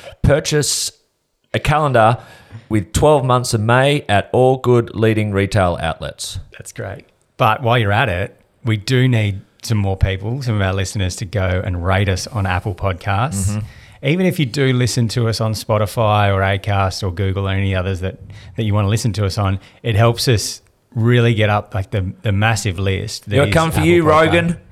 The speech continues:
Speaker 1: Rogan.
Speaker 2: <laughs> Um, so if we could get people to go there, rate us, leave a review, that really helps us. Um,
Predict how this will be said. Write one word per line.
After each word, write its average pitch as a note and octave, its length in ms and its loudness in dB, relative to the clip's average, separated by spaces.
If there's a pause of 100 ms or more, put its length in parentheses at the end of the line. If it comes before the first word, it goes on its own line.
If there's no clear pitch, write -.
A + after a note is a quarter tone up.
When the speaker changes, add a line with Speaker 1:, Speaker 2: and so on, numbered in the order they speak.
Speaker 1:
Rogan. C3 640 6
Speaker 2:
<laughs> - 140 -4 (640)
Um, A2 380 2
so A#2 220 2
if B2 340 0
we B2+ 100 4
could B2 160 -2
get B2 200 -2
people B2 180 2
to G#2+ 80 -2
go C3 260 2
there, B2+ 320 4
rate A2 300 2
us, A2 240 0 (240)
leave A#2+ 220 4
a A2+ 60 2
review, A2+ 680 2
that A#2 220 0
really A2+ 360 2
helps A2+ 320 2
us. F#3 400 -2 (460)
Um, G#2+ 460 0